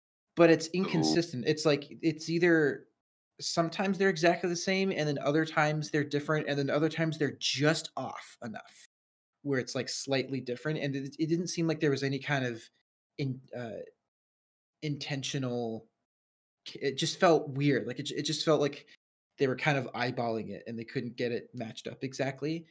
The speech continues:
Speaker 1: and it was just kind of distracting. Like, I don't know if there was something they were trying to go with for that, but I couldn't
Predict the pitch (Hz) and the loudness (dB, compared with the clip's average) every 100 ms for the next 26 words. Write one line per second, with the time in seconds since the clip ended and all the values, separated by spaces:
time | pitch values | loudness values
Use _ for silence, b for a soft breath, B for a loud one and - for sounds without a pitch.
0 | b b _ - 127 131 117 127 - 143 | b b _ -10 -6 -6 -6 -8 -2 -2
1 | 123 - 117 - 104 - 101 - - 143 | -2 -6 -8 -6 -8 -10 -14 -12 -2 0
2 | 165 160 151 160 147 135 131 - - - | 4 4 4 4 2 2 -2 -6 -10 -20
3 | _ _ _ - 131 139 127 123 123 143 | _ _ _ -12 -6 -4 -2 -4 -2 -2
4 | 131 120 - 120 131 147 147 143 151 117 | -2 -4 -4 0 0 0 -2 -2 0 -2
5 | 117 - 120 110 | -6 -6 -8 -8